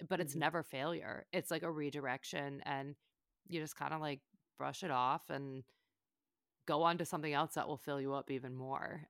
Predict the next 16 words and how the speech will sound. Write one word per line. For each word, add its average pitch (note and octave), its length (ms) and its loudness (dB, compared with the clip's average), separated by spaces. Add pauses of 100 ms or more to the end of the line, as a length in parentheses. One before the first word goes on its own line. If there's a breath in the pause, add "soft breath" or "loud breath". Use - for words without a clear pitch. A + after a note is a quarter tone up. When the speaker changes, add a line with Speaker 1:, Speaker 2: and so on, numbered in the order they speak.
Speaker 1:
And D3+ 600 -6 (540)
I, C3+ 500 0
like, - 240 -8
really D3 220 -6
love B2 180 -6
that - 220 -4
outlook - 400 -8 (240)
and, C#3 420 -10 (340)
like, - 260 -8
nurturing C#3+ 600 -4
the C#3 80 -8
relationship C3 600 -8
you B2+ 100 -12
have, - 460 -12 (100)
right? C3 320 -6
Because C#3+ 360 -10